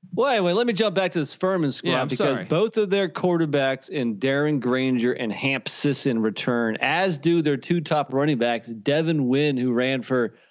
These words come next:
Speaker 1: almost twelve hundred yards last year, and Devin Abrams,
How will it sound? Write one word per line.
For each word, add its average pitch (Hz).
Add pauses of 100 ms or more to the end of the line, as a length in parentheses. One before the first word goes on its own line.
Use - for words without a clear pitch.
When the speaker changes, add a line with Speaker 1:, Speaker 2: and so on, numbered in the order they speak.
(240)
Speaker 1:
almost 185
twelve 160
hundred 147
yards 131
last 123
year, 127
and 156
Devin 143
Abrams, 120